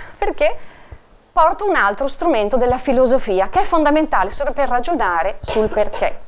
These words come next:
Non è proprio uno strumento, ma è una modalità, un approccio, che è quello di chiarire i termini. Noi dobbiamo intenderci su cosa, dobbiamo, sì, metterci d'accordo, intenderci su cosa intendiamo per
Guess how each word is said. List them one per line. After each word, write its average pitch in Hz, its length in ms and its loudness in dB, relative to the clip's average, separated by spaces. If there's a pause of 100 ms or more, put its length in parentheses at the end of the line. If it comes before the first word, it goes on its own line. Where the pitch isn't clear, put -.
Non 247 180 0
è 277 80 0
proprio 247 220 -2
uno 214 100 -2
strumento, 233 500 0 (120)
ma 220 240 0
è 240 100 0
una 247 260 2
modalità, 226 640 0
un 180 100 -6
approccio, 190 640 -4 (300)
che 359 120 -2
è 392 60 2
quello 262 300 4
di 202 240 -4
chiarire 254 760 2
i 359 180 0
termini. 170 580 0 (360)
Noi 403 180 0
dobbiamo 240 520 0
intenderci 294 800 0
su - 200 -4
cosa, 214 500 0 (140)
dobbiamo, 202 720 -2
sì, - 240 -6
metterci 220 400 0
d'accordo, 208 500 0
intenderci 214 600 -2
su - 180 -4
cosa 208 480 0
intendiamo 262 880 0 (440)
per 226 300 2